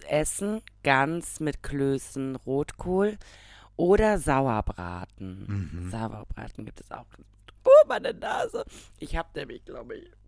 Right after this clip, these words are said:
Speaker 1: mir das Virus eingefangen, Leute.
Speaker 2: Ja.
Speaker 1: Oh, ja. Ich weiß nicht wo, aber irgendwo wird's passiert sein.
Speaker 2: Ja,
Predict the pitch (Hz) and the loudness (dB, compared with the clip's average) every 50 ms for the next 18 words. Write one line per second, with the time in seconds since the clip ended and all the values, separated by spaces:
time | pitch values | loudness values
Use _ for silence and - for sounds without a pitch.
0 | - 127 147 - 135 127 123 120 120 127 - - 143 147 143 135 127 120 - - | -20 -18 -14 -12 -10 -8 -10 -10 -10 -14 -16 -14 -16 -14 -12 -12 -12 -14 -12 -12
1 | 120 117 - - - - 123 127 - - - 104 - - 123 117 107 95 95 87 | -10 -8 -8 -8 -8 -10 -12 -12 -12 -18 -20 -18 -18 -16 -16 -14 -14 -14 -14 -14
2 | 82 - - - - - - 101 92 90 87 90 - 165 - 302 370 - 254 294 | -16 -20 -20 -20 -20 -12 -8 -4 -4 -2 -2 -2 -4 -6 -6 -10 -12 -14 -14 -18
3 | 311 349 415 453 508 605 659 679 679 554 427 294 240 - - 135 - - - - | -18 -14 -14 -12 -12 -12 -14 -12 -10 -10 -10 -8 -6 -4 -2 0 0 -2 -4 -10
4 | - - - - - - - - - - - - - - 147 139 135 131 135 135 | -18 -20 -20 -20 -20 -20 -20 -20 -20 -10 -10 -8 -2 -2 0 6 8 8 8 8
5 | - 147 131 - - 113 131 151 147 135 - - 120 113 120 117 107 - 120 135 | 6 -2 -8 -10 -8 -2 0 0 2 2 2 2 2 2 4 2 2 2 0 -2
6 | 127 - - 131 123 127 131 - - - 135 127 - - - 139 147 139 - - | -4 -8 -10 -8 -6 -6 -8 -6 -4 -4 -4 -4 -4 -6 -6 -6 -6 -6 -8 -10
7 | - 101 - - - - - - - - 107 101 101 98 92 87 85 | -12 -12 -12 -12 -16 -20 -20 -20 -20 -16 -10 -8 -6 -4 -4 -4 -6